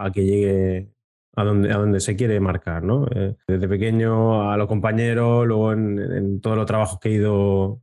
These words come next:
haciendo, eh, pues siempre he tenido ese afán de progresar yo, pero también intentar que, que el resto que está a mi alrededor progresen y, e incluso si me tienen que adelantar, que me adelanten, que yo estaré encantado.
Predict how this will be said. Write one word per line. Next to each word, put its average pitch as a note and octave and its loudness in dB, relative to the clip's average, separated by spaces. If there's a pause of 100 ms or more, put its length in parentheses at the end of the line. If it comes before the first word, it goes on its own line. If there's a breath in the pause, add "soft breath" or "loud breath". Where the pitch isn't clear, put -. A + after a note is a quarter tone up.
haciendo, A#2 0 (380 loud breath)
eh, A2+ 0
pues A2+ -2
siempre B2+ 0
he - 0
tenido B2 2
ese B2 -2
afán B2+ 0
de G#2+ 0
progresar B2 -2
yo, C3+ 2
pero B2+ 0
también A2 0
intentar G#2 -2
que, G2+ -2
que - -4
el F#2+ -2
resto G2+ -4
que G2 -2
está F#2 -4
a F#2+ 0
mi G2 2
alrededor F#2 0
progresen F#2 -2
y, F#2 -2
e G2 -2
incluso F#2 -2
si F2 -2
me F2 0
tienen F#2+ 0
que F#2 -2
adelantar, F#2 0
que F#2+ -4
me F#2 2
adelanten, G#2 0
que F2+ 0
yo F#2 0 (160)
estaré G2 -2
encantado. F2+ -2